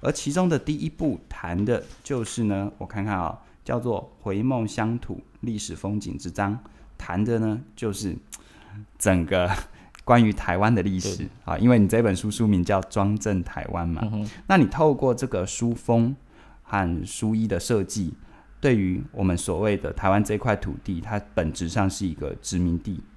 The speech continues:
Speaker 2: 嗯哼。
Speaker 1: 应该说它是一个很深-，深厚的殖民文化的一个影响。
Speaker 2: 嗯哼。
Speaker 1: 那怎么样透过你所观察到书封面设计的变化，而去影响，或者是被影响，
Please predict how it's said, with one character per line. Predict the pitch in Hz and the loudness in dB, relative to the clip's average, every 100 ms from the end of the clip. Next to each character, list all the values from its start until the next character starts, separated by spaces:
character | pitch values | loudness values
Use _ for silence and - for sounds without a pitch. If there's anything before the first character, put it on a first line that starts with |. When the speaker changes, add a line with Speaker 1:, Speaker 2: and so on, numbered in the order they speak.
| - | -12
Speaker 2:
嗯 | 107 | -8
哼。 | 104 98 - | -6 -8 -4
Speaker 1:
应 | 110 | 2
该 | 113 | 4
说 | 117 117 | 2 0
它 | 120 | 0
是 | 113 | 0
一 | 113 | -2
个 | - | -2
很 | 92 | -4
深-， | 80 104 104 104 | -4 0 0 -2
深 | - 113 117 | -4 0 2
厚 | 135 | 0
的 | 82 | -2
殖 | 82 - | -6 -2
民 | 90 90 | 0 2
文 | 87 | 0
化 | 95 104 | 0 0
的 | 85 | -2
一 | 82 | -4
个 | 85 | -6
影 | 76 80 | -4 -4
响。 | 90 92 | -4 -6
Speaker 2:
嗯 | - | -8
哼。 | - - - | -10 -12 0
Speaker 1:
那 | 117 | 0
怎 | 107 101 | 0 0
么 | 82 | 0
样 | 120 127 | 2 0
透 | - 185 135 | 0 0 0
过 | 135 104 | 0 2
你 | 110 | 2
所 | 117 90 | 0 -2
观 | - 113 | 2 2
察 | 123 101 87 | 2 -2 -2
到 | 104 90 | 0 0
书 | - 110 | -2 -6
封 | 101 104 | -2 2
面 | 107 104 | 4 2
设 | 98 107 | 0 -2
计 | 92 | -2
的 | 92 | -6
变 | 76 110 92 | -4 -2 -2
化， | 95 95 - 160 | -2 -4 -4 -10
而 | - 95 | -4 -2
去 | 123 - | -2 -2
影 | 95 107 | 2 2
响， | - 87 - - - | 0 -4 -6 -16 2
或 | 220 | 4
者 | 180 87 | 4 0
是 | - 117 | -4 -4
被 | - 139 | 0 2
影 | 95 92 | 2 2
响， | 104 90 | 0 -2